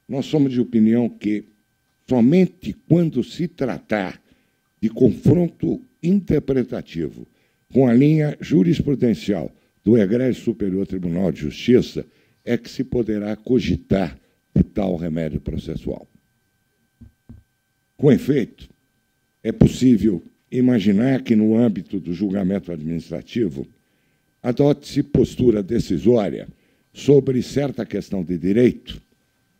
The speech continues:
derivada da aplicação em concreto da legislação complementar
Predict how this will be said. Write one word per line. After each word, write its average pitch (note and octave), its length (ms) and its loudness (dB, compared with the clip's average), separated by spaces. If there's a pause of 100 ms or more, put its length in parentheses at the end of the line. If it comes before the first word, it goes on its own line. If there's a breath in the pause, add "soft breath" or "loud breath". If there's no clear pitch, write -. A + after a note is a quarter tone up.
(160)
derivada G#2+ 640 2
da F#2+ 140 -8
aplicação G2 680 -6
em A2 100 6
concreto F2 720 0
da D#2+ 140 -8
legislação E2+ 560 -6
complementar E2 840 -2